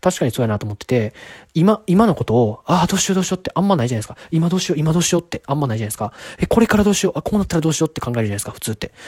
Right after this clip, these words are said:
なんで、今に集中できてると、人っていうのはその、一番集中できる。あの、何もこう、不安事がないまま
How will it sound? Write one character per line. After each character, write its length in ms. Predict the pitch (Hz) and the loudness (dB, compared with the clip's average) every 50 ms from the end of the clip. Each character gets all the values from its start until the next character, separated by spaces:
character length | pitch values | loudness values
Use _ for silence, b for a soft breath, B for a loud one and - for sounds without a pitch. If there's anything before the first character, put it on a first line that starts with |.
| B B B B | B B B B
な 100 | 170 165 | 2 2
ん 80 | 165 170 | 4 4
で、 160 | 196 196 160 - | 4 4 4 2
今 200 | 160 170 220 240 | 2 2 2 2
に 240 | 208 208 208 156 - | 4 2 2 2 0
集 220 | - - 165 160 | 0 2 0 2
中 180 | - 165 160 156 | 2 0 0 0
で 80 | 160 | 0
き 80 | 156 - | -2 0
て 80 | - 156 | 0 -2
る 80 | 151 | 0
と、 220 | - 196 190 156 127 | 2 2 2 2 2
人 180 | - - 160 | -2 -4 -6
っ 20 | - | -4
て 140 | _ - | _ -2
い 40 | 117 | -2
う 20 | 110 | -2
の 80 | 104 | -2
は 60 | 104 | -4
そ 80 | - 113 | -6 -8
の、 200 | 110 107 110 B B B B B B B B B B B B B B _ _ _ _ _ _ _ _ _ _ _ _ - | -8 -8 -8 B B B B B B B B B B B B B B _ _ _ _ _ _ _ _ _ _ _ _ -8
一 160 | 180 - - | -4 -2 2
番 140 | 147 147 131 | 2 2 2
集 160 | - - 139 | 0 -2 -2
中 120 | - 139 131 | -2 -2 -2
で 80 | 127 | -2
き 100 | - 127 | -2 -2
る。 120 | 127 - - _ _ | -4 -4 -6 _ _
あ 100 | _ - | _ -6
の、 400 | 123 123 120 120 120 117 117 120 117 | -4 -4 -4 -4 -6 -6 -8 -8 -4
何 180 | 147 151 160 170 | -2 0 2 2
も 100 | 156 131 | 0 0
こ 280 | - 127 123 123 - - _ _ | -2 -4 -4 -4 -6 -10 _ _
う、 40 | - | -8
不 160 | - 156 143 | -2 0 0
安 100 | 143 143 | 2 0
事 160 | 139 - 147 | 0 0 0
が 100 | 143 143 | 0 2
な 140 | 131 123 123 | 2 2 0
い 60 | 131 | 0
ま 100 | 131 135 | 0 -2
ま 160 | 139 147 b | -2 -4 b